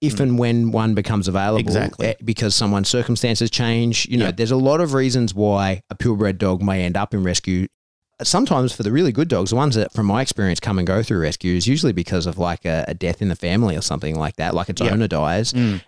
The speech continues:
Speaker 1: And there is a breeder who would happily take that dog back, but they just have no idea who that is. Like, it's just a dog to them. The people that turn up, it's now just a, it's just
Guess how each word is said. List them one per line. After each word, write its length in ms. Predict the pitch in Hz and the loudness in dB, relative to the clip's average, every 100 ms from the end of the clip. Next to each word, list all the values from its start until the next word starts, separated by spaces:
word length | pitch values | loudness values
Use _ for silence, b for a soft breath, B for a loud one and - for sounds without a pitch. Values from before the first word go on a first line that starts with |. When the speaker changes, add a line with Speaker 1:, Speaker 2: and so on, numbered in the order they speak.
| _ | _
Speaker 1:
And 160 | 110 104 | -2 2
there 160 | 101 | 2
is 160 | 117 139 | 2 2
a 60 | |
breeder 340 | 139 110 98 92 | 0 0 0 0
who 120 | 98 | 0
would 100 | 92 | 0
happily 360 | 107 107 117 95 | -2 -2 -2 -2
take 200 | 104 95 | -2 -4
that 140 | 90 | -4
dog 180 | 90 80 | -4 -4
back, 220 | 104 120 | -2 -4
but 100 | 95 | -4
they 100 | 113 | -4
just 140 | 113 - | -4 -4
have 160 | 80 | -6
no 200 | 87 87 | -2 -2
idea 440 | 85 85 82 82 85 _ - | -2 -2 -2 -2 -4 _ -4
who 80 | |
that 180 | 90 78 | -2 0
is. 320 | 139 113 - | 0 0 -4
Like, 140 | 85 85 | -6 -4
it's 140 | 87 | -2
just 200 | - 104 | 0 -2
a 40 | 85 | -2
dog 320 | 101 107 87 | -2 -2 -4
to 100 | 78 | -6
them. 260 | 92 85 80 | -4 -2 -4
The 80 | |
people 260 | 85 113 95 | -2 -2 0
that 100 | 85 | -2
turn 200 | - 87 | 0 0
up, 200 | 90 90 | 0 -2
it's 140 | 85 - | -6 -6
now 160 | 85 | -6
just 200 | 76 80 | -4 -4
a, 200 | 87 76 - - | -2 -4 -6 -8
it's 140 | 95 | -4
just 200 | - 101 | -2 -4